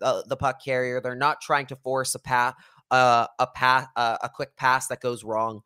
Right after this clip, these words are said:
They're not doing enough. They're very much just trying to stand there and be a wall, and it's not working, it isn't working for them at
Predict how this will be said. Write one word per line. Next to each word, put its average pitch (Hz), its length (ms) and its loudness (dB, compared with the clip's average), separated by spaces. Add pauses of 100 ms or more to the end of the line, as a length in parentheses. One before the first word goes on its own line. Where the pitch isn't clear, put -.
(340)
They're 147 140 0
not 170 380 2
doing 151 280 -4
enough. 117 340 -6
They're 135 260 -2
very 175 300 2
much 160 300 -4
just 147 200 -10
trying 175 280 0
to 120 100 -6
stand 165 500 -4
there 170 160 0
and 139 100 -8
be 147 160 -8
a 131 80 -2
wall, 120 560 0
and 127 120 -10
it's - 200 -14
not 123 360 -4 (240)
working, 123 500 -6 (520)
it 139 160 -10
isn't 160 320 -2
working 151 380 -2
for 135 120 -8
them 117 200 -4
at 127 100 -8